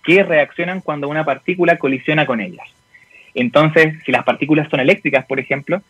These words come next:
estos detectores muestran una suerte de pic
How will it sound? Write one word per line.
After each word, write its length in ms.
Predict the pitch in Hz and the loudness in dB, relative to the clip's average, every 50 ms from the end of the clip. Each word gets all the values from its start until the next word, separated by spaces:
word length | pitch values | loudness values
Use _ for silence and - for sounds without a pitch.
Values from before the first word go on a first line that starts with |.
| _ _ | _ _
estos 280 | - 147 151 - 156 143 | -10 -6 0 0 2 4
detectores 580 | 151 - - 131 - _ - 175 185 196 220 - - _ _ _ _ _ _ _ _ _ _ _ _ - | 4 2 2 0 0 _ 4 4 4 4 2 -4 -10 _ _ _ _ _ _ _ _ _ _ _ _ -8
muestran 400 | - 139 165 185 180 - 190 180 | -2 0 0 0 0 0 -2 -2
una 240 | 175 165 160 156 - | -2 -2 -4 -4 0
suerte 320 | 170 170 165 - 180 165 | 0 0 0 0 0 0
de 240 | 151 160 170 190 - _ _ - - - - | 2 0 -2 -2 -4 _ _ -20 -20 -10 -6
pic 360 | - 156 - - - - - | -6 -6 -6 -6 -18 -20 -20